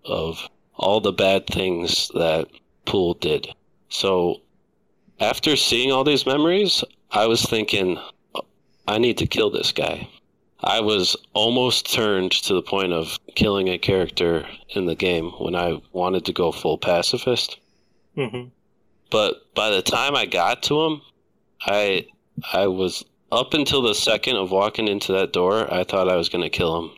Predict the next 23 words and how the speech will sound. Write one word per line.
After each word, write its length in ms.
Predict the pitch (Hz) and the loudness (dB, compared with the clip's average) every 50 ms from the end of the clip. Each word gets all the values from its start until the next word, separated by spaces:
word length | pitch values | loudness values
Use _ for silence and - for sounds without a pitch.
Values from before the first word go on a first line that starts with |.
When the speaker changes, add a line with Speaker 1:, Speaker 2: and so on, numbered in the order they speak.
| _ _ - | _ _ -8
Speaker 1:
And 160 | - 92 92 95 | -6 -4 -2 -2
then 100 | 92 90 | 0 -2
at 140 | 87 - - | -2 -2 -2
the 120 | 82 80 | 0 0
last 320 | 78 90 101 104 101 - | 2 4 4 2 2 2
second, 420 | - 101 101 - - 98 98 90 - | 2 0 0 0 0 -2 -2 -2 -4
I 280 | - - 85 85 80 78 | -6 -6 -4 -4 -4 -6
thought, 420 | - - 90 87 80 80 - - _ _ _ _ _ _ _ _ _ _ _ | -6 -4 -2 0 2 0 0 -2 _ _ _ _ _ _ _ _ _ _ _
you 160 | - 107 107 104 | -4 -2 0 0
know, 320 | 107 110 107 107 - - _ _ _ _ _ _ _ _ _ _ _ _ _ _ _ _ _ _ _ _ _ _ _ _ - | 2 2 0 0 -2 -4 _ _ _ _ _ _ _ _ _ _ _ _ _ _ _ _ _ _ _ _ _ _ _ _ -4
I, 260 | 98 107 120 113 117 - - | -2 -2 -2 -2 -6 -6 -2
I 140 | - 110 120 | 0 0 2
would 160 | 127 123 113 | 2 0 -2
think 360 | - - 131 120 107 - - - | -2 -2 -2 -2 -2 -4 -4 -2
that 200 | 110 101 95 - | 0 0 0 0
Delta 460 | - 104 101 104 - - 101 95 90 | 0 2 2 2 2 0 0 2 2
would 260 | 90 95 92 - - _ _ _ _ _ - - - 110 104 95 92 - | 2 2 0 -2 -6 _ _ _ _ _ -16 -16 -16 -14 -16 -14 -2 2
rather 360 | 104 110 113 117 120 113 110 | 2 4 4 4 2 0 0
be 220 | - - 107 101 | 0 0 -2 0
more 240 | 101 101 98 98 98 - | 0 0 0 0 0 -2
forgiving, 760 | - - 90 - - 98 95 87 87 82 85 82 78 - - _ | -2 -4 -4 -2 0 0 0 2 0 -2 -2 -6 -10 -16 -20 _
even 400 | - - 104 107 110 117 117 110 | -8 -2 0 0 0 0 0 0
though 440 | 101 107 107 104 101 - - - - | 2 2 2 2 2 0 -2 -6 -16